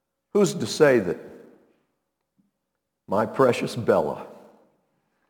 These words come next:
Beau-, most beautiful, sweet, good-natured German Shepherd I've ever owned.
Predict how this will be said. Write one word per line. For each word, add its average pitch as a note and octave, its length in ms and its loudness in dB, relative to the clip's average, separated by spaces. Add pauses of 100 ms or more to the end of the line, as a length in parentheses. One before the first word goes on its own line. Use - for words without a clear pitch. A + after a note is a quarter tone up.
(1200)
Beau-, G#2+ 220 0
most G#2+ 560 -4
beautiful, D#3 520 0
sweet, - 920 -2
good-natured D3+ 680 4
German D3+ 300 0
Shepherd D#3 400 0
I've C3+ 220 0
ever E2 320 -2
owned. F#2 280 -2